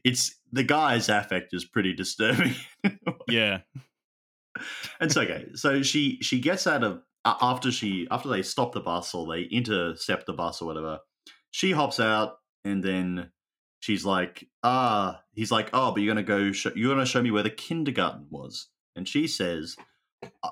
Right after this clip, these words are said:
Speaker 1: the kindergarten is ten minutes away in the other direction." <laughs> And then she giggles and runs away, but she tells him that, like, she tells him that the instructions to the kindergarten are, like, on his back seat, and then she's left him a note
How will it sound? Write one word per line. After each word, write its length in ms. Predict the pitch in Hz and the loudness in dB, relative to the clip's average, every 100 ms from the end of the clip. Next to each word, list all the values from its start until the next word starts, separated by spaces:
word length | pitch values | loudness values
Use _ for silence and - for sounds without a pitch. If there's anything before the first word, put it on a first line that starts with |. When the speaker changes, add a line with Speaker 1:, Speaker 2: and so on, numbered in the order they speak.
| - | -6
Speaker 1:
the 80 | 110 | -8
kindergarten 760 | - 156 143 117 104 95 92 | 0 2 2 2 4 4 2
is 220 | 90 92 - | 0 -2 -6
ten 440 | - 127 117 113 | -2 2 2 2
minutes 280 | 107 104 - | 2 0 0
away 520 | 101 98 92 87 - - _ _ - | 0 2 2 0 -4 -12 _ _ 0
in 160 | 147 | 2
the 100 | 139 | 4
other 200 | 127 120 | 4 4
direction." 580 | 113 120 127 131 107 - _ - | 4 4 2 0 -2 -2 _ 0
<laughs> 160 | - - | 2 4
And 160 | 208 208 | 2 2
then 120 | 185 | 2
she 260 | - 151 - | 2 0 2
giggles 460 | 175 160 143 147 | 2 4 2 2
and 120 | 113 | 2
runs 260 | 113 127 123 | 4 2 4
away, 440 | 120 101 92 95 - - - | 4 4 4 2 -2 -10 -4
but 100 | - | 0
she 160 | 127 123 | 2 4
tells 300 | - 131 131 | 4 4 2
him 120 | 139 | 2
that, 120 | 123 101 | 2 4
like, 340 | 110 120 - _ _ - - - | 2 0 -8 _ _ -16 -12 -2
she 160 | 147 | 0
tells 300 | 143 175 175 | 2 2 4
him 140 | 170 123 | 2 2
that 220 | 123 117 | 2 2
the 160 | 110 | 2
instructions 800 | 104 98 - 123 - 131 120 123 | 2 0 0 0 0 -4 -4 -2
to 60 | 110 | -4
the 80 | 98 | -4
kindergarten 640 | - 120 120 113 104 107 | -2 -2 0 2 2 0
are, 40 | 104 | 0
like, 220 | 92 - _ _ _ | -2 -6 _ _ _
on 140 | 131 | 2
his 180 | 135 107 | 2 2
back 300 | - 104 101 | 0 0 0
seat, 380 | - 165 156 - - _ _ - | -2 0 0 -2 -12 _ _ -6
and 120 | 117 | 0
then 80 | 120 | 2
she's 260 | 123 120 104 | 0 -2 0
left 280 | 127 185 170 | 0 2 0
him 100 | 120 | -2
a 60 | |
note 400 | 92 92 127 143 | 0 2 2 2